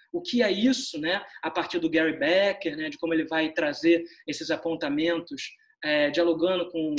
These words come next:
os neoliberais franceses e norte-americanos, o que que é isso, o capital humano, né, como algo também que tá aí na raiz da instauração de determinadas desigualdades. É, no doutorado, por sua vez, um pouco, é,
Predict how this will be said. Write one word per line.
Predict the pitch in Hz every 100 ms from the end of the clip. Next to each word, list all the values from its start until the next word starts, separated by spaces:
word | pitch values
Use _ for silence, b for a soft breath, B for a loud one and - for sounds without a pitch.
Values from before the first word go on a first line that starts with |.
| 139
os | 147 143 131 -
neoliberais | 156 151 151 143 143 151 147 -
franceses | - 143 - - 175 196 170 139
e |
norte-americanos, | 147 156 - 151 135 - 165 185 - - B B
o | -
que | - 240
que | 247
é |
isso, | 190 208 233 - -
o |
capital | - 175 - 190
humano, | 180 170 175 175 _ b b
né, | 156 165
como | 175 180 170
algo | 190 196
também | 196 185 170 190 202
que | 175
tá | 175
aí | 170
na | 190
raiz | 175 175 185
da | 180
instauração | 190 - 180 175 - 180 185
de | 185
determinadas | 254 - - 160 170 180 - b b -
desigualdades. | 160 170 175 170 143 131 - - - _ _ _ _ _ _ _ _ _ B B -
É, | 143 139 139 139 143
no | 202
doutorado, | 208 208 175 170 190 -
por | 160
sua | - 160
vez, | - 165 202 214 185 151
um |
pouco, | - 180 175 165 - B B B
é, | -